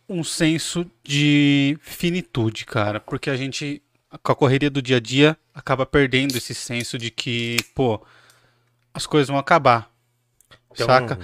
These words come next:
Speaker 1: Seu pai tem quantos anos, Camales? O, eu vi o, o Maurício Meirelles falando isso. Seu pai tem quantos anos?
Speaker 2: Meu pai, ele é de cinquenta e seis. Então ele tá com sessenta e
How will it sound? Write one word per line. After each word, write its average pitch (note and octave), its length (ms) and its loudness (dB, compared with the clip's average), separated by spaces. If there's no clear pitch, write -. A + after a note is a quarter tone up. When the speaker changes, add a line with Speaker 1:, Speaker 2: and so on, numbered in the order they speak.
Speaker 1:
Seu - 240 -2
pai E3 240 4
tem D#3 160 -4
quantos D3 380 -4
anos, B2 260 2
Camales? A2+ 500 -6
O, C#3 340 -2
eu B2+ 60 2
vi C3 140 -4
o, C3+ 680 -4
o C3 120 -12
Maurício C3 340 -2
Meirelles C#3 480 2
falando A2 340 -2
isso. G#2 300 -10
Seu - 140 -8
pai C#3+ 160 0
tem D3+ 100 -4
quantos C3+ 360 -4
anos? G#2+ 420 -6
Speaker 2:
Meu - 80 -12
pai, G#2+ 300 0
ele F#2+ 140 -2
é F#2 40 -2
de F#2+ 120 -4
cinquenta G2 500 -6
e A#2 40 -2
seis. - 1080 -10
Então E2 180 -14
ele E2 140 -14
tá F2 160 -12
com F#2 420 -16
sessenta F#2+ 1300 -12
e G2 360 -12